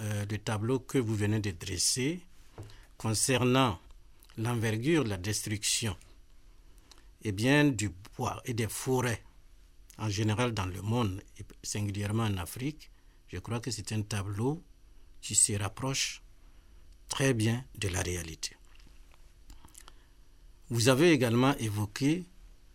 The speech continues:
certaines causes, notamment les besoins de l'agriculture.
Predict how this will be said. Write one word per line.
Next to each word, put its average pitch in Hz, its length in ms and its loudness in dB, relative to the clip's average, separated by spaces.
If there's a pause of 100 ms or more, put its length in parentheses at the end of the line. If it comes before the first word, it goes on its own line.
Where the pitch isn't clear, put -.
(840)
certaines 135 540 4
causes, 85 460 -8
notamment 120 680 0 (720)
les 104 120 -2
besoins 117 300 4
de 127 60 8
l'agriculture. 104 800 -2